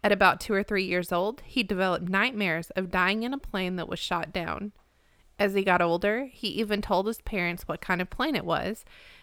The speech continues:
and they researched and found that it was indeed a type of plane commonly used in World War Two. Then he even told his parents what his name was in his former life.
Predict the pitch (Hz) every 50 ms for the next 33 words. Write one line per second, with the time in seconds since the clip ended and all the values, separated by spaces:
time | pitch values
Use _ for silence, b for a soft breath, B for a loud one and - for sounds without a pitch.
0 | B B B - 269 254 247 247 233 226 214 220 208 - 233 226 220 - - -
1 | 262 254 240 - - 196 180 175 190 175 175 185 175 - 175 180 175 185 214 214
2 | - - 262 262 247 - 196 180 180 - - 185 - - - 175 175 185 - -
3 | 240 - - - 220 180 180 165 170 190 - - - 160 160 170 185 190 202 226
4 | 240 233 240 170 160 165 175 - - 190 190 180 160 151 151 151 - 180 151 160
5 | 165 - - 247 196 - - 208 - - b b b b b b b b b -
6 | - 226 233 269 302 302 320 262 202 196 220 214 214 208 202 - - 208 190 233
7 | 247 262 262 254 - - - 214 180 160 156 165 - - - - 185 185 180 -
8 | 196 - 220 196 - 208 202 185 202 262 269 240 196 156 160 175 - 180 196 208
9 | 175 - - - 175 156 156 156 160 165 175 180 - - - - - - -